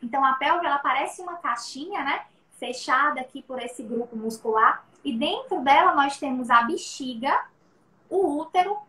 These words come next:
e o reto, que é essa porção final do intestino. Se vocês conseguirem observar, esses órgãos, eles estão muito próximos. Daí, a integralidade entre eles, né?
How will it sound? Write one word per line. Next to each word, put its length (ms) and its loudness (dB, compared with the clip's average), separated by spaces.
e 120 0
o 60 4
reto, 460 0
que 100 -6
é 40 2
essa 180 -4
porção 480 -4
final 540 2
do 60 -6
intestino. 720 -6
Se 80 -14
vocês 320 2
conseguirem 520 -2
observar, 680 2
esses 320 -2
órgãos, 300 4
eles 180 -2
estão 180 -2
muito 200 -6
próximos. 760 2
Daí, 680 0
a 180 0
integralidade 1300 -4
entre 380 -10
eles, 400 -2
né? 300 0